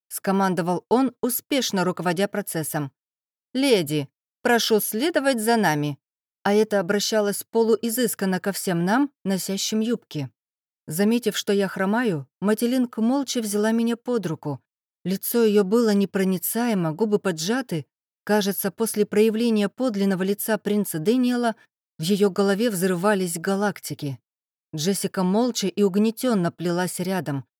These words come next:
снедаемая менее благородными переживаниями. Домик Сары и вправду оказался совсем близко. Не прошло и десяти минут, как за лесной порослью показалась та самая уютная хижинка —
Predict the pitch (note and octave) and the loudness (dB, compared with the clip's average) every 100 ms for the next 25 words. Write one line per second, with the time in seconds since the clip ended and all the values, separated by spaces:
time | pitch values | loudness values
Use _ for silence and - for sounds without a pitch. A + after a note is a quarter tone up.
0 | _ - - F3+ E3 F#3+ F3 F3 F3 F3+ | _ -8 -2 -2 0 0 0 0 0 0
1 | A3 A#3 E3+ D#3 D3 D#3 E3 E3+ D#3 E3 | 0 0 0 -2 -2 -2 -2 -2 -2 -2
2 | E3 - E3+ E3 E3+ E3+ D#3+ D#3 D3+ D3+ | -4 -4 -6 -4 -2 -2 -2 -2 -4 -6
3 | - _ _ _ _ - G3 G3+ F#3+ - | -10 _ _ _ _ 0 2 2 0 -2
4 | A#3+ A#3+ - A#3+ - C4 A#3 E3 D#3 F3+ | -2 0 -2 -4 -4 -2 -2 -2 -4 -2
5 | G#3 A#3+ E3 F3+ D#3 G3 G3 F#3+ E3+ - | -2 -2 -6 -6 -6 -4 -4 -4 -6 -8
6 | C#3+ - _ _ - A3+ A#3 A#3+ - C#4 | -10 -12 _ _ -2 -2 0 -2 -2 -2
7 | A3+ A#3 A#3 A3+ A3+ A3 C#4+ - _ _ | -2 -2 -4 -2 0 2 0 -2 _ _
8 | _ _ A#3 A3 A3+ A#3+ A#3 A#3 A3+ - | _ _ -2 2 2 0 0 2 2 2
9 | C4 C#4 - G#3 G3 E3+ G3+ A3 F#3+ B3+ | -2 0 -2 0 0 0 -2 -2 -2 0
10 | A#3 - - C4+ - - C#4 A3 F#3+ - | -2 -4 -6 -4 -4 -2 0 2 0 -2
11 | G#3 G#3+ B3 G3 F#3 E3+ B3+ A#3 F3+ D#3 | -2 -2 -4 -4 -4 -4 -4 -2 -2 -2
12 | D#3+ | -2